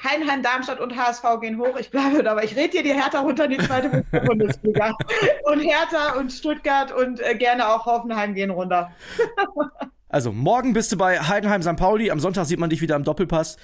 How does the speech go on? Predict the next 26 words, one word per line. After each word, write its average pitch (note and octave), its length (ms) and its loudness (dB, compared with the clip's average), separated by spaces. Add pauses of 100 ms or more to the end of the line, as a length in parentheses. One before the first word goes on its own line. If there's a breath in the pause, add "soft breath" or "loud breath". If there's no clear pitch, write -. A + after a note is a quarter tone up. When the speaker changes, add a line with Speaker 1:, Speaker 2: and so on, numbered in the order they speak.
(380 loud breath)
Speaker 2:
Also, C3+ 160 -4
sportliches D#3 420 0
Wochenende, D3 340 0
Jana, C3 260 2
und D3 140 -2
frohe D3 260 0
Ostern A#2 260 -2
wünsche G#2 180 -8
ich - 40 -16
dir. G#2 220 -10 (240)
Speaker 1:
Sportlich C#4+ 680 -2
ist C#4+ 140 -4
genau C#4 220 0
das C4+ 100 -14
richtige C4 360 0
Stichwort. G#3 520 -2
Wünsche D#4 220 2
ich F4+ 80 6
euch F4 180 2
auch. A3 300 0
Frohe E4 320 6
Ostern. G#3+ 320 -2
Ich F#3+ 140 -10
freue D4 280 0
mich D4+ 180 -10
aufs, B3+ 340 -4